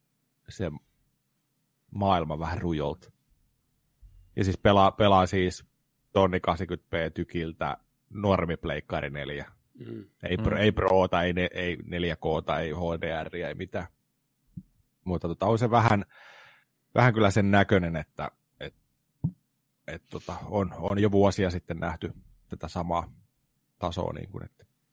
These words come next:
Speaker 1: Mutta en mä anna se haitata. Et mä, mä haluan se, että mitä se peli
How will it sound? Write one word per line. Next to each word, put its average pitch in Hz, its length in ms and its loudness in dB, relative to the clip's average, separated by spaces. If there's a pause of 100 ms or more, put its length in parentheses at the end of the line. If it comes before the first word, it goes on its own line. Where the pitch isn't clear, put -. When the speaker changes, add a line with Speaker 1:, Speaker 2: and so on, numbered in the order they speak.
(1400)
Speaker 1:
Mutta 107 200 0
en 123 80 2
mä 139 140 6
anna 160 140 4
se 127 140 0
haitata. 90 500 0
Et 90 100 -10
mä, 104 220 -2 (140)
mä 98 100 -6
haluan 113 400 0 (100)
se, 113 200 -4
että 107 120 -6
mitä 104 200 -4
se 110 100 -2
peli 101 380 0